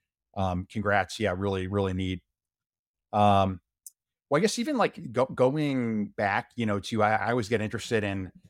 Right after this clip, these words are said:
sort of the motivations of founders, and, and you had mentioned spending time in Africa. Um,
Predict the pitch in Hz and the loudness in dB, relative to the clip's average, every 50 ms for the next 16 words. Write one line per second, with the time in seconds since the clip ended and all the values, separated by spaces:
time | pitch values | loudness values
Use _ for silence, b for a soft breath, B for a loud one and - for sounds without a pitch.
0 | _ _ _ - 131 131 139 123 117 107 104 110 110 113 107 92 98 98 104 98 | _ _ _ -2 0 0 2 4 4 4 6 6 6 6 6 4 4 2 2 2
1 | - 110 101 98 95 85 101 90 - 98 90 92 98 98 95 95 92 92 92 92 | 2 0 0 0 0 -2 -4 -4 -2 0 2 2 4 4 4 4 4 4 2 2
2 | - 107 101 95 104 110 101 101 101 123 131 120 104 107 104 104 101 - - 101 | 2 0 0 0 0 -2 -4 -4 0 2 2 2 4 2 2 2 2 2 2 2
3 | 98 98 92 - - - 101 101 98 90 - - 92 101 95 95 92 90 85 85 | 2 2 0 0 0 2 2 2 2 2 0 -2 -2 0 0 0 0 -2 -2 -4
4 | - - - 101 - - 104 98 98 95 95 92 90 - _ _ _ _ _ _ | -6 -4 -4 -4 0 0 2 2 4 4 4 4 2 -2 _ _ _ _ _ _
5 | _ _ _ _ _ _ _ _ - 113 104 104 101 101 98 98 101 | _ _ _ _ _ _ _ _ 0 2 2 4 2 0 -2 -6 -10